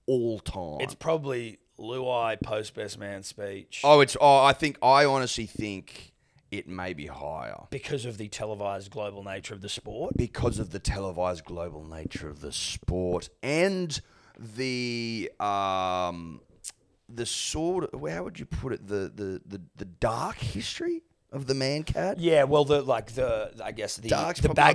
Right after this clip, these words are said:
Speaker 2: baggage,
Speaker 1: right
Speaker 2: the
Speaker 1: word.
Speaker 2: baggage that comes
Speaker 1: Yeah,
Speaker 2: with the
Speaker 1: the,
Speaker 2: man cad.
Speaker 1: yeah,
Speaker 2: And
Speaker 1: yeah.
Speaker 2: the perception of the man cad.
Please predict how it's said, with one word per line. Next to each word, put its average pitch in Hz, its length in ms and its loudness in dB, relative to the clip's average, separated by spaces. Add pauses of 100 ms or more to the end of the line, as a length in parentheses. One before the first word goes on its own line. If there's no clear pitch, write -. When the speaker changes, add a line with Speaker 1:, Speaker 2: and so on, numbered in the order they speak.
(100)
Speaker 2:
baggage, - 100 6
Speaker 1:
right 120 100 4
Speaker 2:
the 123 60 4
Speaker 1:
word. 131 100 2
Speaker 2:
baggage 120 420 0
that 110 140 -8
comes 110 180 -4
Speaker 1:
Yeah, - 60 -8
Speaker 2:
with 117 80 -8
the 117 80 -2
Speaker 1:
the, 101 60 -4
Speaker 2:
man 95 200 -6
cad. 87 260 -8
Speaker 1:
yeah, 90 340 -4
Speaker 2:
And 135 200 2
Speaker 1:
yeah. 120 40 -12
Speaker 2:
the 123 100 -10
perception 117 680 -8
of 107 100 -16
the 113 60 -14
man 101 280 -14
cad. 101 380 -8